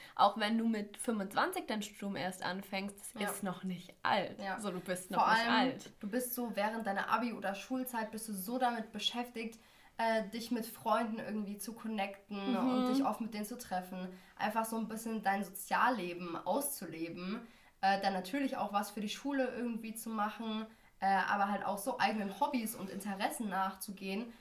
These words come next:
Speaker 2: aber trotzdem beschäftigst du dich nicht, na klar, du gehst deinen Interessen nach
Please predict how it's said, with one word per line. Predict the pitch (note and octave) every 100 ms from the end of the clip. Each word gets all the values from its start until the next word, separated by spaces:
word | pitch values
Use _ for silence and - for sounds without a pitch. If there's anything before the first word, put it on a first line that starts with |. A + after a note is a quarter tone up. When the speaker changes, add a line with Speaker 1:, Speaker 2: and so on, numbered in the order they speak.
| -
Speaker 2:
aber | G3+ G3+
trotzdem | G3+ B3+ G4 D4+
beschäftigst | G#3+ - C#4 C4+ - A3+
du |
dich | A3+ A3
nicht, | A#3+ A#3+ - - - - _ _ _ A3
na | G3
klar, | A3 B3
du | B3
gehst | A#3+ A#3+
deinen | G3+
Interessen | G3+ G3 - - C4+
nach | B3+ C4+ D4+